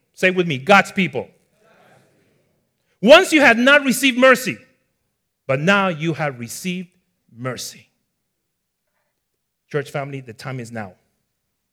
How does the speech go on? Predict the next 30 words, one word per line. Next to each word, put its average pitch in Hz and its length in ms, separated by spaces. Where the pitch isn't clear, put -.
The 135 80
time 170 260
is 165 100
now 165 200
to 160 120
claim 143 280
that 135 160
identity 117 520
and 180 280
live 196 500
with 165 300
every 294 380
inch - 340
of 202 160
truth 247 400
that 165 120
this 147 200
one 233 440
verse 135 520
teaches - 380
us. - 280
But 113 100
I 147 60
get 190 180
it. - 320
I 135 120
can 127 260
totally, 262 720
totally 214 500
understand 165 640